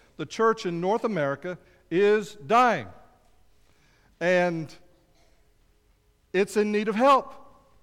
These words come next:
This morning, as you and I worship here, less than twenty percent of the American population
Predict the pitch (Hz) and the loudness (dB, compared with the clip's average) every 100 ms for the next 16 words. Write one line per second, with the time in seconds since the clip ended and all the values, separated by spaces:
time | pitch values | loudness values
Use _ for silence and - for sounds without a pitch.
0 | - - _ _ _ - 165 185 202 240 | -20 -20 _ _ _ -10 -8 -4 0 2
1 | 262 214 151 220 208 208 196 196 214 - | 2 -2 -4 -4 2 4 4 2 0 -4
2 | - 208 226 254 - - _ _ _ 151 | -4 -2 -2 -2 -8 -20 _ _ _ 0
3 | 190 - 202 170 - 220 285 - 269 - | 0 0 -6 -8 -6 -4 -2 -4 -8 -6
4 | 214 151 156 151 160 190 214 220 190 202 | -6 -6 -6 -8 0 0 0 -2 -2 2
5 | 202 202 180 143 - | 2 0 -4 -6 -10